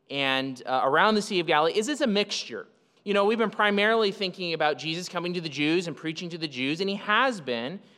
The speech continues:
but there really is a mixture in these crowds. In fact, if you go back to chapter four, it talks about the crowds, uh, that are coming fr-, to see Jesus, and it says they're from all over, including the Decapolis, and so that would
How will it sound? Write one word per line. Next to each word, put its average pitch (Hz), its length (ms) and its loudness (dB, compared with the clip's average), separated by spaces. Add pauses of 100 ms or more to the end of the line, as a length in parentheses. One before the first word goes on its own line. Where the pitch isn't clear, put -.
(100)
but 233 140 0
there 247 140 4
really 277 420 2
is 180 400 4
a 170 140 0
mixture 165 760 -2
in 135 280 -4
these 135 200 -6
crowds. 123 440 0
In 120 80 -6
fact, 156 280 2
if 156 80 -8
you 160 80 -10
go 151 140 2
back 147 240 2
to 147 80 -8
chapter 143 400 -2
four, 202 640 2 (380)
it 151 160 0
talks 247 340 2
about 208 260 2
the 165 80 -2
crowds, 165 760 2
uh, 151 180 2
that 143 160 2
are 139 80 2
coming 156 400 -4
fr-, 170 140 -6 (260)
to 151 180 0
see 151 300 -4
Jesus, 127 500 -4
and 226 140 -2
it 233 120 0
says 226 200 -2
they're 233 140 2
from 233 180 0
all 214 180 4
over, 202 320 4
including 160 460 -4
the 202 80 0
Decapolis, 190 760 -2
and 117 100 -12
so 123 120 -8
that 135 240 -2
would 180 160 -2